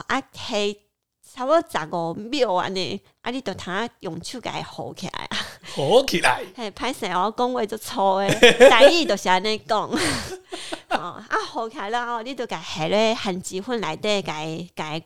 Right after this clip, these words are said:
Speaker 1: 过。要安怎讲啊？甲伊，甲伊过，过一过啦。
Speaker 2: 过一过。
Speaker 1: <laughs> 甲伊，就，就甲伊，阮妈拢讲浸浸的，我嘛袂晓讲，因为阮妈就是这样子教我，阮老母就是安尼甲我教。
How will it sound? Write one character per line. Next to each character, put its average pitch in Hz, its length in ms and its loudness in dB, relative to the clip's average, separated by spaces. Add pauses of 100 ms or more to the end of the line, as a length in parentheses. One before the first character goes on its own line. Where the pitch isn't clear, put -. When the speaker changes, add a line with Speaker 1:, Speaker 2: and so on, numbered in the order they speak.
Speaker 1:
过。 185 160 -4
要 - 1300 -10
安 247 60 -2
怎 240 160 -4
讲 202 180 0
啊？ 71 280 -14
甲 151 180 -4
伊， 175 500 -4
甲 156 180 -8
伊 165 200 -6 (120)
过， 180 260 -2
过 180 260 -4
一 247 120 -2
过 55 380 -8
啦。 55 100 -10 (160)
Speaker 2:
过 165 340 6
一 233 140 2
过。 - 140 -6 (760)
Speaker 1:
<laughs> - 720 0
甲 254 220 0
伊， 262 200 0 (240)
就， 262 160 2
就 254 120 6
甲 262 220 4
伊， 277 100 2
阮 320 260 2
妈 330 280 6
拢 311 200 -4
讲 311 220 -2
浸 285 340 0
浸 175 220 -6
的， 151 160 -4
我 247 120 2
嘛 269 140 0
袂 196 180 -2
晓 202 280 0
讲， 208 200 6
因 208 180 -2
为 196 140 0 (120)
阮 208 200 0
妈 262 240 2
就 311 120 0
是 320 160 -6
这 277 100 0
样 254 140 0
子 208 120 -6
教 196 280 2
我， 185 180 0
阮 220 120 -4
老 202 120 -2
母 226 140 -4
就 208 80 -4
是 - 100 -10
安 165 100 -4
尼 190 80 -4
甲 - 200 -8
我 175 160 -8
教。 - 100 -10